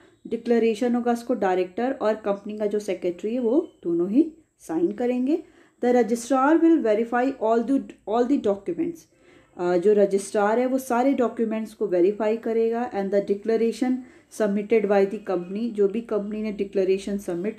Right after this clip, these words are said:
किया है, if he is satisfied with the authenticity or the validity of these document, then he will issue a,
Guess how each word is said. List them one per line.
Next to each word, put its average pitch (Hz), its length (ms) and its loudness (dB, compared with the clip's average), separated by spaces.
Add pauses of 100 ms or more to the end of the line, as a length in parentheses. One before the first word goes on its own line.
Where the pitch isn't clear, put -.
किया 214 160 -2
है, 247 240 -4 (400)
if 349 100 6 (260)
he 247 280 6
is 339 140 2
satisfied 254 640 0
with 226 160 -2
the - 140 -6
authenticity 240 960 -2 (380)
or 202 120 2
the 220 180 0
validity 269 600 4
of 208 120 -6
these 208 260 -4
document, 202 460 -2
then 190 280 -2
he 269 160 4
will 208 560 0
issue 196 280 0
a, 254 100 0